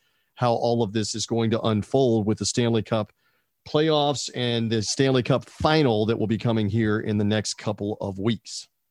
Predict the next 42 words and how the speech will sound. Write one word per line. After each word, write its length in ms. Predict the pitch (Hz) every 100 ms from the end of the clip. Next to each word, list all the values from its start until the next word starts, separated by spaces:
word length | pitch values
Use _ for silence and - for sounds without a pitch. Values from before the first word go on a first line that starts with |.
| _ - -
And 280 | 143 127 127
one 180 | 165 180
other 240 | 190 196
thing 280 | - 151 135
that 100 | 127
we 140 | 123
should 220 | 110 117 107
also 460 | 117 160 - 139
mention, 320 | 117 117 117
too, 220 | 110 147 127
is 80 |
that 160 | 117 104
Kenny 400 | - 151 151 139
Albert 540 | 127 143 139 127 123
will 160 | 123 120
be 160 | 120 113
part 360 | - 135 131
of 140 | 127 101
next 400 | 107 131 147 -
week's 300 | 131 120 -
Tell 220 | - 131
Me 160 | 135 123
a 40 |
Story 380 | - 135 127 123
I 160 | 113
Don't 300 | 110 120 117
Know 160 | 113 117
with 180 | 113 95
George 340 | - 123 110 -
Offman, 360 | 123 131 117 104
talking 260 | 110 107
about 140 | 107 104
his 100 | 87
broadcasting 680 | 107 123 117 127 120 117
career 340 | 107 117 117 110
and, 180 | 98
and 180 | 101 95
filling 280 | - 120 110
in 120 | 110
some 140 | 104 104
great 220 | 113 104
factoids, 580 | 127 127 120 113 117